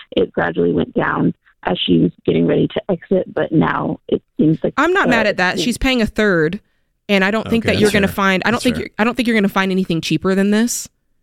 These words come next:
Speaker 2: honestly. What did you, uh, I mean, did you look at two-bedroom apartments before you looked at one-bedroom apartments? And
Speaker 3: Well,
Speaker 2: if so
Speaker 3: fifteen hundred is five hundred a month. That's how I had, that's the number I had in my head.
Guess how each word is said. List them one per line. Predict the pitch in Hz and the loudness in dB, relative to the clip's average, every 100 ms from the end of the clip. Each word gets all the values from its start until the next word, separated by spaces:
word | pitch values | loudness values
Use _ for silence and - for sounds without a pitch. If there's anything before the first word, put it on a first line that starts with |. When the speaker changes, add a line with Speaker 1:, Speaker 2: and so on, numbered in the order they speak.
| _ _ _ _ - | _ _ _ _ -2
Speaker 2:
honestly. | 170 180 - 208 214 233 _ _ _ _ _ _ _ _ _ _ _ _ | 0 0 2 2 2 -2 _ _ _ _ _ _ _ _ _ _ _ _
What | 196 214 | 0 2
did | 220 | 2
you, | 214 - | 0 0
uh, | 196 175 | 0 2
I | 175 | 2
mean, | 196 170 - _ _ _ | 2 0 -4 _ _ _
did | 185 190 | 0 2
you | 208 | 4
look | 202 202 | 2 0
at | - | -2
two-bedroom | 214 190 196 190 | 0 0 0 0
apartments | 180 185 170 180 | 0 -2 -2 -4
before | 185 - | -4 -2
you | 170 | -2
looked | 165 - | 0 0
at | - | 0
one-bedroom | 165 170 180 180 | 0 2 0 0
apartments? | 185 196 196 190 214 | 0 0 0 -2 -2
And | - | 0
Speaker 3:
Well, | 175 | 0
Speaker 2:
if | 147 | 2
so | |
Speaker 3:
fifteen | 208 254 | 4 4
hundred | 208 175 | 4 2
is | 139 | 0
five | 143 135 | 0 0
hundred | 120 120 | 0 0
a | 110 | -2
month. | 110 101 - | -4 -6 -6
That's | 143 131 | -6 0
how | 135 | 2
I | |
had, | 113 113 104 | 2 0 -2
that's | 117 120 | -4 0
the | |
number | 107 98 | 0 0
I | |
had | 95 | -4
in | 87 | -6
my | 82 | -8
head. | 92 82 76 | -10 -10 -12